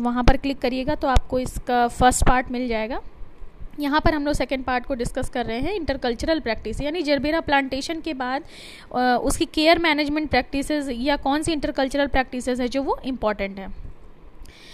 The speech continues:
तो, अ, इस lecture में हम लोग इसी चीज़ को discuss करेंगे। तो चलिए start करते हैं,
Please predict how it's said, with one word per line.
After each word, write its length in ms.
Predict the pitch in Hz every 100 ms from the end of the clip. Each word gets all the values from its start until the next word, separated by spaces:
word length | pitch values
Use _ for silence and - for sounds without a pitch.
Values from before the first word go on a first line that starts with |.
| - - - - -
तो, 260 | 349 349 349
अ, 400 | - 262 262 254 - - - -
इस 200 | 302 -
lecture 300 | 302 302 320
में 120 | 320
हम 140 | 311 302
लोग 240 | 311 247
इसी 300 | - 262 311
चीज़ 200 | 294 285
को 100 | 294
discuss 320 | 277 - 277
करेंगे। 380 | - 254 247 359 - -
तो 60 | 285
चलिए 280 | 302 277 302
start 280 | 285 277
करते 280 | - 247 -
हैं, 180 | 262